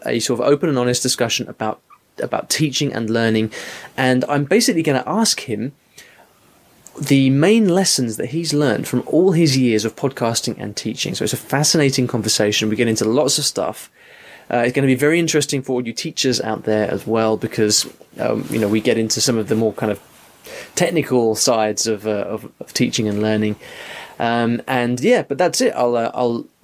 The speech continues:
I'll turn over the dis-, the discussion to you, and you can, uh, make what you <laughs> will of it. I had a really good time talking to Luke. Uh, before we get into that, I li-, would like to thank the sponsors of the show, italki.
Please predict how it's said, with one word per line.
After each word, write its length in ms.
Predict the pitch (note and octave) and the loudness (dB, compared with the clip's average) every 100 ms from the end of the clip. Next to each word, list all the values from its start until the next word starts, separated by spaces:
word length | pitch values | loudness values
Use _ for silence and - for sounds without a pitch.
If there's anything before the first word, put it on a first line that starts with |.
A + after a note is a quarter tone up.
| _ _ | _ _
I'll 140 | F2+ | -8
turn 280 | A2+ D3 D#3 | -2 2 4
over 160 | D#3 C3+ | 4 4
the 80 | B2+ | 2
dis-, 200 | A#2+ - _ | 0 -4 _
the 300 | B2 A#2 A#2 | -4 0 0
discussion 440 | G#2 - B2 - A2 | -2 -2 0 -2 -2
to 120 | A2 | 2
you, 240 | C3 B3+ | 4 4
and 140 | C#3+ C3 | 4 2
you 60 | B2+ | 2
can, 460 | B2+ A#2 A2 - | 2 2 -2 -4
uh, 320 | A2 G#2+ G#2+ - _ - - | -4 -4 -4 -10 _ -18 -4
make 240 | A#2 A#2+ | -2 0
what 160 | A#2+ B2+ | 0 0
you 120 | B2 | 2
<laughs> 220 | C3 B2+ | 2 4
will 160 | F3 B2 | 2 2
of 180 | A#2+ B2 | 0 0
it. 140 | D#3 | 0
I 200 | - A#2+ | 0 -2
had 160 | A#2 A2+ | -2 -2
a 60 | A2+ | -2
really 240 | C#3 C#3 | 0 0
good 160 | C3 B2+ | 0 -2
time 220 | B2 A2 | -4 -2
talking 260 | A#2 A#2 | -4 -6
to 100 | A2 | -6
Luke. 220 | G#2+ G#2 - - - - - | -2 -2 -4 -18 -18 -14 -4
Uh, 100 | A#2+ | 0
before 280 | B2 - A#3+ | 0 4 4
we 100 | F#3 | 4
get 140 | D3+ | 2
into 220 | C#3 C3 | 2 0
that, 420 | A#2+ E3 - - - - | 0 0 -2 -6 -6 -2
I 220 | A#2+ B2 | 2 2
li-, 300 | A#2+ C3+ - | 2 0 0
would 200 | C#3 B2+ | 0 0
like 160 | C3+ B2 | 0 0
to 60 | |
thank 120 | C#3 - | -4 -2
the 80 | |
sponsors 460 | - - E3 D#3+ D3 | 0 0 0 0 -2
of 180 | - B2+ | -2 -2
the 80 | B2 | -2
show, 260 | - G#2+ | 0 -2
italki. 640 | A2 C3 C#3+ B2 A2 - | 0 0 0 -2 -2 -4